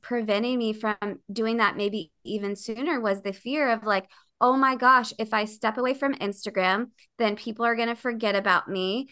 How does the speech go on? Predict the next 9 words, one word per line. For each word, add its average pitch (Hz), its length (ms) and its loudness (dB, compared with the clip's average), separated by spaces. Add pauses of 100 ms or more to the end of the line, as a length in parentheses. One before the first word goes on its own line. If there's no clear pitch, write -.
(160)
People 233 340 -4
are 226 260 6
gonna 208 320 0
forget 220 520 2
all 214 280 6
the 294 160 2
hard 269 440 4
work 233 440 2
and 226 160 -2